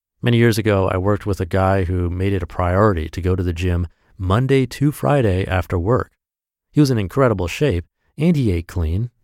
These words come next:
and I mean clean, clean sources of protein and a lot of fruit, veggies, and nuts. On a weekend, he allowed himself the freedom to eat and drink and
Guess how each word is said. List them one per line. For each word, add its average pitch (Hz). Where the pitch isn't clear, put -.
and 80
I 104
mean 98
clean, 101
clean 113
sources 98
of 87
protein 107
and 82
a -
lot 85
of 78
fruit, 117
veggies, 107
and 101
nuts. 101
On 107
a 104
weekend, 101
he 104
allowed 101
himself 98
the 80
freedom 107
to 82
eat 101
and 95
drink 98
and 85